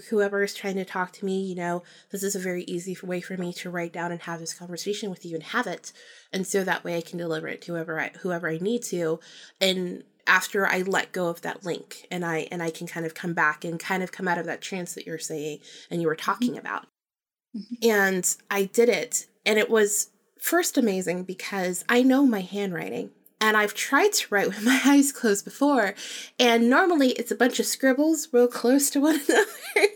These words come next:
Speaker 2: Mm-hmm.
Speaker 1: And this time, everything was proportionally spaced. Everything was legible. I could
Speaker 2: Mm-hmm.
Speaker 1: read everything.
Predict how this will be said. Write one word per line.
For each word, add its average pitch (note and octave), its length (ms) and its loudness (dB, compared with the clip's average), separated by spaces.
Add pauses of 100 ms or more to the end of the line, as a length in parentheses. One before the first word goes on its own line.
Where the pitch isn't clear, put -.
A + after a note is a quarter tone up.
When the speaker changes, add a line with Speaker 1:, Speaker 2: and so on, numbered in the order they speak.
(560)
Speaker 2:
Mm-hmm. A3+ 140 -2
Speaker 1:
And A3+ 440 4 (180)
this C4 360 4
time, A3 480 4
everything B3+ 500 4
was B3 140 4
proportionally G#3+ 560 0
spaced. A#3 640 0 (720)
Everything G#3+ 460 4
was F#3+ 240 -2
legible. A#3 480 -2 (680)
I G#3+ 140 4
could G3 200 0
Speaker 2:
Mm-hmm. G3 80 -2
Speaker 1:
read G3 220 6
everything. B3+ 600 2